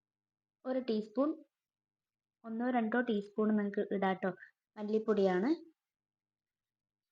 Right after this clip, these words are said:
അര ടീസ്പൂണോളം ഗരം മസാലയാണ് ചേർത്ത് കൊടുക്കുന്നത്. കാ ടീസ്പൂണോളം മഞ്ഞൾപ്പൊടി ചേർത്ത് കൊടുക്കുക.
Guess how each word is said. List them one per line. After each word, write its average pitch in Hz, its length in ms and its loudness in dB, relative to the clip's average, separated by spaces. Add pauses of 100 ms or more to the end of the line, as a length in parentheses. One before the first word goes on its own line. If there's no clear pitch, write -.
(300)
അര 247 160 -2
ടീസ്പൂണോളം 233 840 2 (960)
ഗരം 214 280 -2
മസാലയാണ് 226 640 4
ചേർത്ത് 185 300 2
കൊടുക്കുന്നത്. 180 460 -2 (1500)
കാ 269 100 0
ടീസ്പൂണോളം 233 720 2 (320)
മഞ്ഞൾപ്പൊടി 208 520 -2
ചേർത്ത് 196 300 0
കൊടുക്കുക. 190 260 0